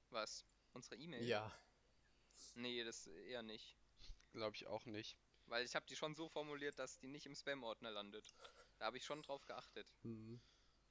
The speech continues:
Speaker 2: Apropos,
Speaker 1: Glaub ich.
Speaker 2: du sprichst ja da von dir in der ersten Person. Ich kann die E-Mail gar nicht vorlesen. Zumindest nicht authentisch.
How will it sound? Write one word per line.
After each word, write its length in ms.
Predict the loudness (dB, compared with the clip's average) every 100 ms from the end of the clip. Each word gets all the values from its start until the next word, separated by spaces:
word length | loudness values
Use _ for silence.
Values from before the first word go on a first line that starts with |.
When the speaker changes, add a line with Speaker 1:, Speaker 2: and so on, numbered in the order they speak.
| -20 -20 -20 -20 -6 -6 0
Speaker 2:
Apropos, 600 | -2 0 -2 2 6 6
Speaker 1:
Glaub 220 | 4 -2
ich. 220 | -4 -10 -12 -6
Speaker 2:
du 100 | -2
sprichst 420 | -2 0 0 0 0
ja 60 |
da 120 | 0
von 240 | 0 0 0
dir 140 | 0
in 80 | 0
der 100 | 2
ersten 320 | 0 0 -6
Person. 380 | 0 4 4 2
Ich 120 | 0
kann 220 | 0 0
die 160 | 0 0
E-Mail 240 | 0 0
gar 140 | 0 -2
nicht 160 | -2
vorlesen. 580 | 0 2 2 -2 -4 -10 -16 -20 -6
Zumindest 420 | -2 0 0 0
nicht 200 | -4 -2
authentisch. 540 | -6 -2 -2 -2 -6